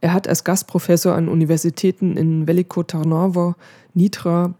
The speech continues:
Bratislava beziehungsweise Banska Bystrica, Berlin, Amsterdam, Magdeburg, Stendal und in den U S A gewirkt. Anfang der neunziger Jahre hat er in Bulgarien Konzepte entwickelt für die universitäre Ausbildung von Grundschullehrerinnen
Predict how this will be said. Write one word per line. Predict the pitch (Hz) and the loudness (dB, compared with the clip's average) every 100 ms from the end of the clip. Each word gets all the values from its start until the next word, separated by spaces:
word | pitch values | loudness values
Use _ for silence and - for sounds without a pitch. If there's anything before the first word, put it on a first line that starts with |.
| _ _ - | _ _ -2
Bratislava | 156 180 202 180 156 170 196 190 | 2 2 0 -2 0 2 2 0
beziehungsweise | 165 - 170 165 156 | 0 -2 -2 0 -2
Banska | 151 170 180 - | 0 -2 -2 -4
Bystrica, | 170 190 - 190 - 175 175 - _ _ | -4 -4 -4 -6 -2 -2 -2 -6 _ _
Berlin, | - 170 165 190 196 190 _ _ _ _ | -4 -2 2 4 4 0 _ _ _ _
Amsterdam, | - 175 196 190 170 160 165 165 165 _ | -4 0 2 2 4 4 2 -2 -4 _
Magdeburg, | 180 170 - 165 156 151 | -2 -2 -2 -4 -2 -4
Stendal | - - 180 196 170 170 175 180 - _ _ - | -6 -2 2 2 2 0 0 -4 -8 _ _ 0
und | 190 196 | 0 0
in | - 180 | 0 2
den | 190 185 | 2 0
U | 190 | -2
S | - | -2
A | 165 160 | -4 -4
gewirkt. | 156 143 147 - - - _ _ _ _ _ _ | -4 -4 -6 -10 -20 -20 _ _ _ _ _ _
Anfang | - 208 214 185 | -2 0 4 4
der | |
neunziger | 160 165 208 175 | 6 4 2 0
Jahre | 156 151 233 220 185 180 | 0 0 2 2 2 0
hat | 170 160 | -4 -2
er | 196 | 0
in | 170 | 2
Bulgarien | 160 156 160 190 185 180 | 2 0 0 2 2 2
Konzepte | 160 - 202 - 190 | -2 -4 -6 -4 -2
entwickelt | 170 175 - 175 | 0 -2 -2 -2
für | - 175 | -2 -6
die | 156 - | -4 -2
universitäre | 170 170 160 156 139 180 190 190 | 0 2 2 0 -4 -2 0 0
Ausbildung | - 170 - 170 170 180 | 0 -2 -2 -2 0 -2
von | - 170 | -2 -6
Grundschullehrerinnen | - 190 - 170 160 170 170 175 175 180 | -2 -2 0 0 2 2 2 2 2 0